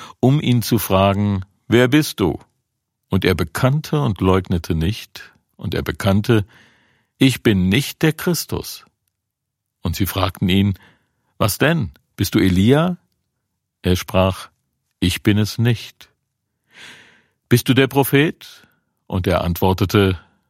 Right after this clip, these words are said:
„Nein.“ Da sprachen sie zu ihm: „Wer bist du denn, damit wir denen Antwort geben, die uns gesandt haben? Was sagst du von dir selbst?“ Er sprach:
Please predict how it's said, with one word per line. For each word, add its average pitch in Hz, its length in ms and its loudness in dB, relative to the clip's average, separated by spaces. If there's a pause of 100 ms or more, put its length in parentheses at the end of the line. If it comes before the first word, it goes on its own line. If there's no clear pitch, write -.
(240)
„Nein.“ 120 380 0 (1200)
Da - 80 0
sprachen 101 400 0
sie 113 160 2
zu - 140 0
ihm: 120 300 2 (520)
„Wer 143 160 4
bist - 380 -4
du 190 60 0
denn, 82 400 -2 (280)
damit 117 300 0
wir 120 100 4
denen 127 400 2
Antwort 127 540 -2
geben, 123 340 2
die 123 100 2
uns 120 200 0
gesandt 131 480 0
haben? 85 340 -4 (300)
Was 147 260 -2
sagst 139 380 -2
du 131 40 -2
von 123 240 -2
dir 120 140 0
selbst?“ 139 640 -6 (720)
Er 110 140 2
sprach: 107 460 -2